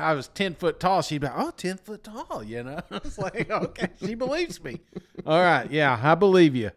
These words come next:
So we'll go with that one. That, it does, it does kinda stand out there, but if it is, I mean, I know it's a cl-, I knew they were close, and we've had some great games in the past, so I, I'm good with this. Is there a third team that you'd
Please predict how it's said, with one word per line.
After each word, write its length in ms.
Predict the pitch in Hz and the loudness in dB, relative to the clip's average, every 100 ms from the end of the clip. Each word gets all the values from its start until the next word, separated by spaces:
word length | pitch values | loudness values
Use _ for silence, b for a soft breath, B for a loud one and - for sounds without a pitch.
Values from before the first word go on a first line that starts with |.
| b b b | b b b
So 240 | - 143 | -2 0
we'll 160 | 156 180 | 2 2
go 180 | 185 175 | 4 4
with 160 | 143 | 2
that 260 | 151 139 117 | 4 2 2
one. 200 | 107 113 | -4 -2
That, 160 | 147 | -2
it 180 | 143 170 | 0 2
does, 320 | 160 269 - - B - | 8 6 6 -8 B -6
it 100 | 160 | 2
does 180 | 240 | 2
kinda 240 | - 220 196 | 2 -2 -4
stand 320 | - 190 175 | -2 -2 0
out 200 | 175 170 | 0 0
there, 160 | 180 160 | 0 0
but 320 | 135 143 135 | 2 0 0
if 200 | 143 - | -6 -6
it 100 | 139 | -4
is, 320 | 139 165 120 - _ _ - | -2 -4 -6 -16 _ _ -4
I 120 | 160 | -2
mean, 180 | 180 185 | 0 0
I 120 | 190 | -2
know 200 | 208 226 | 0 0
it's 200 | 175 - | 0 -4
a 100 | 123 - | -14 -14
cl-, 140 | 143 - | -14 -6
I 100 | 175 | -4
knew 160 | 202 | -2
they 140 | 247 180 | -2 -4
were 120 | 107 | -4
close, 420 | 135 135 135 - | -4 -2 -2 -6
and 200 | - 139 | -8 -4
we've 180 | 139 151 | -2 -2
had 220 | 156 185 | 0 -2
some 160 | - 156 | -2 -4
great 220 | 139 139 | -2 -2
games 260 | 135 131 107 | -2 -4 -6
in 80 | 117 | -12
the 60 | |
past, 360 | 95 110 113 - | -10 -8 -8 -8
so 280 | 110 110 104 b b b b b | -6 -6 -6 b b b b b
I, 340 | - 151 151 139 | -4 0 0 0
I'm 240 | 151 247 | 0 0
good 180 | 247 320 | 0 -2
with 140 | 294 | -2
this. 300 | - 95 - | -6 -12 -12
Is 180 | - 151 | -8 -4
there 220 | 190 196 | 0 0
a 160 | 175 156 | 0 -2
third 320 | - 196 202 | 0 0 0
team 300 | - 170 208 | -4 -4 -4
that 160 | 185 147 | -6 -4
you'd 320 | 175 139 113 | -4 -6 -10